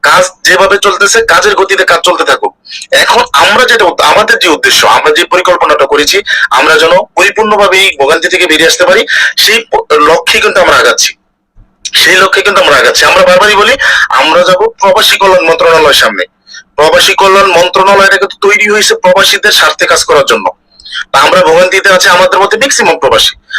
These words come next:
তো তারা তাদের অভিযোগের কথা, তাদের ভোগান্তির কথা জানাতে যেতেই পারে, ঠিক আছে? এটা কোনো এমন না যে এই জিনিসটা করলে এই দিকে কাজের বিঘ্নতা ঘটবে।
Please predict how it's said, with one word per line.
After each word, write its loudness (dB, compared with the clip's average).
তো -2
তারা 0
তাদের 2
অভিযোগের 0
কথা, 2
তাদের 0
ভোগান্তির 0
কথা 2
জানাতে 0
যেতেই -2
পারে, 0
ঠিক -2
আছে? 0
এটা 0
কোনো 0
এমন 2
না 2
যে 0
এই 0
জিনিসটা 0
করলে 2
এই -2
দিকে 0
কাজের 0
বিঘ্নতা 0
ঘটবে। -2